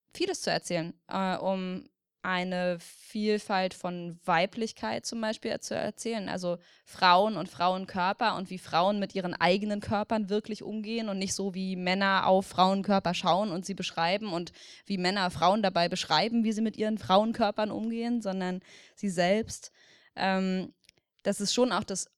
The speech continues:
ostdeutsche Thema. Also es ist ja eine ostdeutsche Familie, in die sich das auch stark eingeschrieben hat, natürlich diese Herkunft. Selbst in die Jüngste, die zweitausendvier geboren ist, hat sich das auf eine sehr spezifische Art und Weise eingeschrieben. Ähm,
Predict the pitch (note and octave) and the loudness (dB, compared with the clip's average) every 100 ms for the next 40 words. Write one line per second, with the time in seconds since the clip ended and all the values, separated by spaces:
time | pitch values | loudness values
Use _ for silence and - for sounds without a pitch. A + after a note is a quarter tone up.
0 | _ A#3 C#4 D4+ C#4+ - C4 C4+ B3 G#3 | _ 0 0 -2 -4 -4 -2 2 2 2
1 | G3+ G3 F#3+ - G#3 - G#3+ - G3+ G3+ | 0 0 0 2 0 0 -2 -2 -6 -4
2 | G#3 A3+ A#3+ A#3+ A#3 A#3 - G3+ G3+ G3 | 0 0 2 4 4 2 -2 -4 -4 -4
3 | G3+ F#3 F#3+ - F#3 - - F3 - G3+ | -4 -4 -4 -4 -6 -4 -4 -2 0 0
4 | A#3 A#3+ - A#3+ A#3 A3 A3 - G#3+ A#3+ | 0 -2 -2 -2 -2 -2 -4 -6 -6 -4
5 | A3 - A3 G#3+ G3+ G3+ - A#3 A#3 A3+ | -6 -6 -4 -2 -2 -2 -4 -2 -2 -4
6 | - F#3+ - - G3+ G3+ A3 - A3+ G#3 | 2 2 4 -2 -6 -4 -4 -4 -6 -6
7 | - F#3+ G#3+ G#3 G3+ G3+ A3+ G#3+ G3+ A3 | -4 -4 -2 -4 -4 -2 -2 -2 0 0
8 | A3 G#3+ A3 G#3 G#3 - G3+ F#3 - - | 0 -2 -2 -4 -6 -8 -6 -6 -4 -4
9 | G3 G3 G3+ G3+ - G3+ - G#3+ G3+ G3+ | -2 0 2 0 0 -8 -6 -4 -4 -4
10 | G3+ G3+ G#3 G3+ G3 G3 G3+ G#3 G#3+ G#3 | -2 -4 -4 -4 -2 -2 -4 -4 -4 -4
11 | - G#3 G#3 - - - - - - _ | -4 -4 -4 -6 -14 -20 -20 -20 -20 _
12 | - - G3+ G3 G3 G3 | -10 -2 0 2 2 0